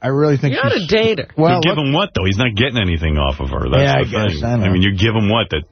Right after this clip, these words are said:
Speaker 3: that, that he contacted her and she
Speaker 2: That he talks to her on the internet?
Speaker 3: You know, she pretends to be with him?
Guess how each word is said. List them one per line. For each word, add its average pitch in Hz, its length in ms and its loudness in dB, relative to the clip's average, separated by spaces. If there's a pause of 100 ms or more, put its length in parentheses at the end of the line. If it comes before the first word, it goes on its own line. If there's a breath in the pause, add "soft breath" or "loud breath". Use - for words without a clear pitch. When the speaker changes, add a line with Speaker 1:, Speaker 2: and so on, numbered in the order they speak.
(120)
Speaker 3:
that, 73 220 -4
that 76 120 -2
he 78 120 0
contacted 95 580 0
her 101 80 2
and 87 100 0
she 82 320 0 (100)
Speaker 2:
That 208 120 0
he 208 120 -2
talks 208 320 -2
to 220 80 -2
her 214 40 0
on 190 140 -2
the 180 100 -6
internet? 196 440 -4 (340)
Speaker 3:
You - 80 2
know, 57 120 0
she - 160 0
pretends 87 540 0
to 87 80 0
be 82 180 2
with 98 180 2
him? 107 200 0